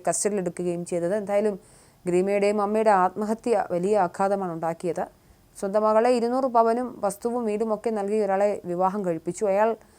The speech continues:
കാണിച്ച അവഗണനയും ഒഴിവാക്കലുമാണ് മാനസികാഘാതത്തിലേക്ക് കുടുംബത്തെ നയിച്ചതും ആത്മഹത്യ ചെയ്യാമെന്ന തീരുമാനത്തിലേക്ക് എത്തുന്നതും.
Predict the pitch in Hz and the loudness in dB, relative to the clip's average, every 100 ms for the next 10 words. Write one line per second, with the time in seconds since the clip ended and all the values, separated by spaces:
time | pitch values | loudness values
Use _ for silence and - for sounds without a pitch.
0 | - _ - 226 233 240 226 214 233 269 | -20 _ 0 2 2 4 4 4 4 2
1 | 254 233 240 233 233 254 262 277 262 190 | 0 -2 0 0 4 6 6 6 4 2
2 | 165 156 - 196 180 185 214 196 185 190 | -2 -6 -8 -6 -4 -4 -2 0 -2 0
3 | 196 196 196 185 180 180 180 185 185 175 | -2 -2 -4 -4 -6 -6 -4 -4 -2 -2
4 | 165 165 190 254 254 190 202 202 208 196 | -4 -6 -6 -6 -2 -2 -2 -6 -4 -4
5 | 180 180 180 175 170 175 175 175 170 175 | -4 -4 -4 -4 -4 -4 -6 -4 -6 -6
6 | 185 151 156 - _ - _ | -10 -10 -12 -16 _ -20 _